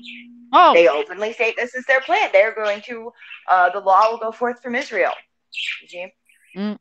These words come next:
Speaker 2: The
Speaker 1: mm,
Speaker 2: law,
Speaker 1: mm.
Speaker 2: the world law, the world court. All right?
Speaker 1: Isn't that a
Speaker 2: And,
Speaker 1: neat
Speaker 2: um,
Speaker 1: trick?
Speaker 2: I'm
Speaker 1: They
Speaker 2: not
Speaker 1: had
Speaker 2: try-,
Speaker 1: us all
Speaker 2: I'm not
Speaker 1: worried
Speaker 2: trying
Speaker 1: about
Speaker 2: to stop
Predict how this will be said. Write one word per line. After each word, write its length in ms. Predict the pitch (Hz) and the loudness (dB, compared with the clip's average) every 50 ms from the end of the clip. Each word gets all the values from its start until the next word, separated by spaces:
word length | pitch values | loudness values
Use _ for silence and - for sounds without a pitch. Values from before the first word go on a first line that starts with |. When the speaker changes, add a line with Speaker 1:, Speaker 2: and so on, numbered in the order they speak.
| _ | _
Speaker 2:
The 100 | - 180 | -4 -2
Speaker 1:
mm, 60 | 180 185 | 0 2
Speaker 2:
law, 280 | 202 262 226 175 143 | 2 4 4 4 2
Speaker 1:
mm. 80 | 151 156 | 0 -4
Speaker 2:
the 100 | 156 160 | -6 -6
world 220 | 165 165 180 185 - | -4 -4 -6 -6 -6
law, 200 | 175 180 220 202 - | -6 -4 -4 -2 -4
the 80 | - 170 | -4 -2
world 260 | 170 175 185 196 190 - - | -2 -2 -2 -2 -4 -6 -6
court. 240 | 233 226 202 - - _ _ _ _ _ _ - | -4 -2 -2 -4 -6 _ _ _ _ _ _ -2
All 60 | 170 170 | 2 2
right? 160 | 180 190 254 | 4 6 6
Speaker 1:
Isn't 220 | 381 466 508 523 | 6 6 6 4
that 180 | 508 480 403 349 | 6 4 4 4
a 40 | 311 | 2
Speaker 2:
And, 80 | 277 | 2
Speaker 1:
neat 100 | 269 302 392 | 4 4 4
Speaker 2:
um, 180 | 349 165 170 | 2 2 0
Speaker 1:
trick? 180 | - 320 311 - | 0 2 2 2
Speaker 2:
I'm 120 | 214 240 240 | 2 2 2
Speaker 1:
They 80 | 247 | 4
Speaker 2:
not 80 | 302 294 | 4 6
Speaker 1:
had 120 | 269 262 | 6 6
Speaker 2:
try-, 120 | 262 269 285 | 6 4 4
Speaker 1:
us 60 | 285 311 | 4 4
all 160 | 269 269 254 | 4 4 4
Speaker 2:
I'm 60 | 240 | 4
not 60 | 233 | 4
Speaker 1:
worried 200 | 240 254 262 254 247 | 4 4 4 4 2
Speaker 2:
trying 280 | 220 - - 208 202 202 | 2 2 4 2 2 2
Speaker 1:
about 140 | 247 240 | -2 -6
Speaker 2:
to 60 | - _ | -8 _
stop 340 | _ - 220 214 254 427 | _ 2 4 4 2 0